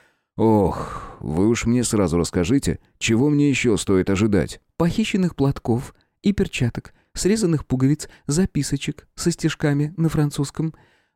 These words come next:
подвядших букетиков под дверью вашей комнаты. Могут и еще что-нибудь придумать. У девочек воображение богатое».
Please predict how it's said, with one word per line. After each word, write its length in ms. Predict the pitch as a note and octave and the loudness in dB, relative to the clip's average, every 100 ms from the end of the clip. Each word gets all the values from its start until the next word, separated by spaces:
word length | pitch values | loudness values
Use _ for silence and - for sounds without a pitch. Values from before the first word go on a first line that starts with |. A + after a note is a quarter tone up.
| - | -2
подвядших 560 | F#3 F#3+ A3 - D#3+ | 0 2 0 2 0
букетиков 640 | D3 D3 D3+ D3 - D#3 - | 0 2 0 0 -2 -4 -2
под 160 | D3+ C#3+ | -2 0
дверью 320 | C#3+ C#3+ C#3 | 2 4 2
вашей 240 | C#3 D3 | 2 -2
комнаты. 640 | C#3 D3+ D3 D3+ E3 D#3+ - | 0 0 0 -2 -4 -6 -4
Могут 420 | F3 F3+ F#3+ G3+ | 2 2 2 2
и 60 | G#3 | 0
еще 260 | G3 E3 D3 | 0 0 0
что-нибудь 420 | - D3 D3 - | 0 0 0 0
придумать. 460 | D3 D3 D3 - - _ - | 0 2 0 -4 -14 _ -2
У 120 | D#3+ | 2
девочек 500 | F#3 G3 F3+ E3 - | 4 2 2 -4 -6
воображение 720 | - D3+ D3+ D3+ C#3+ D3+ D3+ | -2 2 2 2 2 2 2
богатое». 640 | C#3+ D3 D3 D3+ B2 A#2 | 2 0 0 0 -2 -4